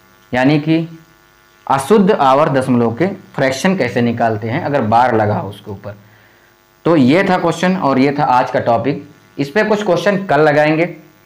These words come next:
वैसे मैंने इतना समझा दिया तो ऐसा कुछ है नहीं दिक्कत, है ना? तो इस पे कुछ question मैं कल लगवा भी दूंगा और बाकी कोई दिक्कत की बात नहीं। इसके आगे हम लोग पढ़ेंगे continued fraction।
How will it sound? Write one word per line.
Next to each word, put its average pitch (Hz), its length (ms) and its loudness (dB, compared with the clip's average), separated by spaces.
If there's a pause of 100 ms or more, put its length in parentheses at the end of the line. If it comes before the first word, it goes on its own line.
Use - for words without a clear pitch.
(160)
वैसे 127 180 -2
मैंने 170 220 2
इतना 170 220 0
समझा 139 320 2
दिया 156 160 2
तो 147 140 0
ऐसा 131 180 -2
कुछ 143 220 -2
है 131 100 2
नहीं 127 160 4
दिक्कत, 127 340 -2 (1300)
है 139 140 -2
ना? 190 100 2 (380)
तो 123 60 -2
इस 123 100 -4
पे 165 100 0
कुछ 160 160 -2
question 151 260 -2
मैं 151 140 0
कल 135 120 2
लगवा 117 280 2
भी 135 120 2
दूंगा 135 340 2 (180)
और 127 320 -4 (600)
बाकी 123 240 0
कोई 151 140 2
दिक्कत 131 320 -2
की 131 80 -2
बात 110 220 0
नहीं। 131 180 -2
इसके 139 280 -4
आगे 151 200 2
हम 156 120 -2
लोग 156 180 0
पढ़ेंगे 139 360 0
continued 170 560 0
fraction। 113 440 -4